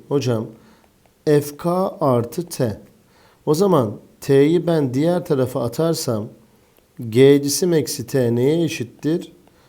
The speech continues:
F K'ya yani kaldırma kuvvetine. O zaman ben iple bağlandığında burada oluşan ağırlaşma için kaldırma kuvveti kadar da ağırlaşır diyebilirim.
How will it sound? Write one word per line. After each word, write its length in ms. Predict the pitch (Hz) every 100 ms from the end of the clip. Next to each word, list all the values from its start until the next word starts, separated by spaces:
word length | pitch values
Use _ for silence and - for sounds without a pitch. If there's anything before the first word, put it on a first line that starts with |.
| _ _ -
F 240 | 139 139
K'ya 320 | - 123 113
yani 240 | 120 123 147
kaldırma 520 | - 135 131 127 127
kuvvetine. 520 | 127 113 107 110 131 - - - -
O 80 |
zaman 340 | 160 185 165 156
ben 240 | 160 160 160 - _ -
iple 480 | 190 190 170 151
bağlandığında 1120 | 139 139 143 139 139 127 127 120 120 127 147 -
burada 420 | 123 139 196 180
oluşan 540 | 170 143 127 135 120 120 -
ağırlaşma 760 | 139 131 135 135 135 147 165
için 420 | 156 - 147 165 165 - - _
kaldırma 720 | - - 139 143 139 147 165 170
kuvveti 420 | 156 139 135 -
kadar 440 | 131 123 131 123
da 160 | 120 123
ağırlaşır 840 | 135 131 127 120 - 151 165 165 -
diyebilirim. 560 | 123 127 139 123 110 98